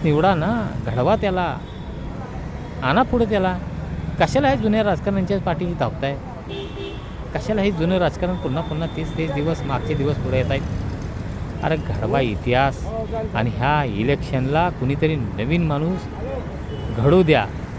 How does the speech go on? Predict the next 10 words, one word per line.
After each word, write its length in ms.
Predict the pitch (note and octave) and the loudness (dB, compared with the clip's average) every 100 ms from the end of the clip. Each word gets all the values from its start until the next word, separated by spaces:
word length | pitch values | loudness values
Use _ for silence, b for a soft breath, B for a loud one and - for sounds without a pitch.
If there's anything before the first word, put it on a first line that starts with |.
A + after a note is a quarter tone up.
| - - - - | -6 -6 -6 0
त्या 160 | C3 C#3 | 2 4
भावनेच्या 540 | B2+ G2+ B2 B2 C#3 | 2 2 0 2 2
आहारी 160 | G#2+ C#3 | 2 0
कुणाच्या 400 | A#2+ B2 D3+ C3 | 0 0 0 0
जाऊ 320 | - B2 C3+ | 0 0 2
नका, 380 | C#3 D#3 D#3+ F#3 - - - - - - - A2 | 0 -2 -2 -2 -4 -4 -4 -4 -4 -6 -4 -2
भावनिक 300 | A#2 B2+ C3 - | 0 0 0 0
होऊ 160 | C3+ F#3+ | 2 4
नका 300 | D3 B2 A#2 A#2 - - - - - | 4 2 0 -2 -4 -2 -2 -2 -2
आणि 420 | A#2+ B2+ C#3 C#3 | 0 0 0 0